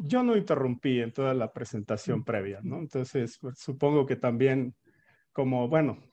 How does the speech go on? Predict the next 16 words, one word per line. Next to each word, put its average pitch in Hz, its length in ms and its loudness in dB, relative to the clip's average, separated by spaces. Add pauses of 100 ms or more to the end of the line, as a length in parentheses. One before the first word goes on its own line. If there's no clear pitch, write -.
como 135 240 0
decimos 156 440 2
en 151 100 2
Latinoamérica, 131 840 2
hay 135 200 0
cosas 143 420 0
que 131 140 -2
no 131 100 -2
solamente 139 540 -2
se 135 120 -6
aprenden 131 520 2
en 120 100 -4
la 120 60 -2
escuela. 131 480 0 (520)
Eh, 160 760 6 (100)
recupero, 165 680 4